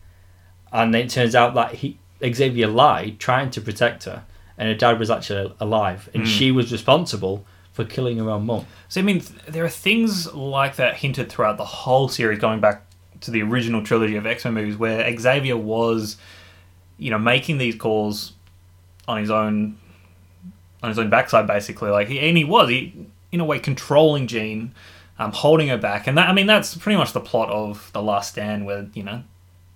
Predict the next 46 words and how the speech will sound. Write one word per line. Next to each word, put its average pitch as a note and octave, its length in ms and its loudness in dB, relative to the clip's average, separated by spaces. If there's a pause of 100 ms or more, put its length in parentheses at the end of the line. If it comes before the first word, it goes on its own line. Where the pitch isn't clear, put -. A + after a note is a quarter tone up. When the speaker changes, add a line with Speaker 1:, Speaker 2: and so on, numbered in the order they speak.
Speaker 2:
there G#2 160 -8
are G#2+ 80 -6
the G#2 80 -8
conflicts G#2+ 420 -6
between - 260 -8
the G#2 80 -4
two D3+ 160 0
of D#3+ 80 2
them. B2+ 120 -6 (380)
It's E3 200 -2
more D3+ 580 8 (100)
obviously A#2 600 -2
explored G#2+ 580 -4
here G#2+ 440 -2
and G2+ 460 -8
sort - 180 -8
of - 80 -12
fleshed - 320 -4
out A#2+ 200 2
a - 20 4
bit G#2 160 -4
more, G#2+ 180 -6
but C3 220 -6
yeah, A3 180 -6
it's A3 100 -14
essentially A3 680 0 (540)
the - 80 -4
same F3+ 240 4
thing, F3+ 160 4
but C#3 140 4
with B2+ 180 0
more A#2+ 420 4 (160)
narrative A2 560 0
to G#2 220 -2
it. G#2 160 -2 (400)
So - 120 -6
you A#2 140 0
do B2 160 0
have A2 180 4
that G#2+ 140 0
whole A2+ 120 -2
situation G#2+ 600 -2
with, G#2 200 -4 (720)
oh, G3 160 2
she - 180 -2
did, C3+ 340 -2